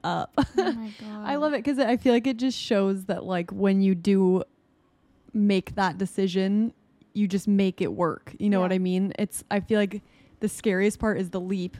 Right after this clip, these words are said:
Speaker 1: but then once you do it, you're ju-, you just do make it work. You chose the decision that was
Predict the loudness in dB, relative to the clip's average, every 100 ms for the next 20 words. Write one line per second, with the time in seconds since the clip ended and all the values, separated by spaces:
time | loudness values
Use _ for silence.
0 | -6 -2 2 2 0 -2 -4 0 2 2
1 | 0 -2 -2 2 2 4 2 0 -2 2
2 | 2 2 0 -2 -2 -2 -4 -8 -4 -4
3 | -2 0 2 2 0 -4 -2 -2 0 0
4 | -2 -4 -6 -12 -6 -6 -6